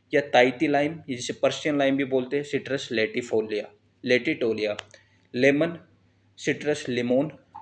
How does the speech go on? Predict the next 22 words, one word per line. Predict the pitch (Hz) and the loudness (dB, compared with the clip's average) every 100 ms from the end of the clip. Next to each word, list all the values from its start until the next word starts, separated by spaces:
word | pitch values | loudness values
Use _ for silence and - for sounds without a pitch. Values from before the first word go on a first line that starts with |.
| - - | -16 2
रफ | 143 151 | 2 4
लेमन | 147 143 151 | 2 2 -2
सिट्रस | - 143 117 143 - - | -4 -6 -6 -8 -10 -2
जम्बेरी, | 123 117 120 123 160 - _ _ _ | 0 2 2 0 -6 -12 _ _ _
सिट्रोन | - 147 143 143 147 | -4 -2 0 0 0
सिट्रस | - 135 139 139 127 | -6 -6 -6 -6 -2
मेडिका। | 117 117 117 139 165 - _ - | 0 0 -2 -4 -6 -14 _ -20
स्वीट | - 165 160 | -2 2 4
ऑरेंज | 151 147 151 | 4 4 2
की | 160 | 0
बात | 143 143 | 2 2
करते | 143 143 151 | 2 0 0
हैं, | 135 | -2
जैसे | 127 | -2
सिट्रस | 131 - 143 - | -4 -6 -8 2
साइनेंसिस। | 127 123 127 135 135 - _ _ _ _ _ | 2 2 -2 -4 -8 -10 _ _ _ _ _
मल्टीपल | 131 135 139 156 170 160 131 | 0 2 2 0 0 -2 -2
लीफ | 131 139 - | -2 -2 -4
ऑरेंज | 135 127 123 117 - _ _ _ _ _ - | 0 2 2 0 -10 _ _ _ _ _ -10
जिसे | 131 - 147 143 | -8 -2 -2 0
सिट्रस | 135 - 135 - | -4 -4 -6 -4
मल्टीफोलिया | 117 117 117 135 135 131 147 | -2 -2 -2 0 2 2 0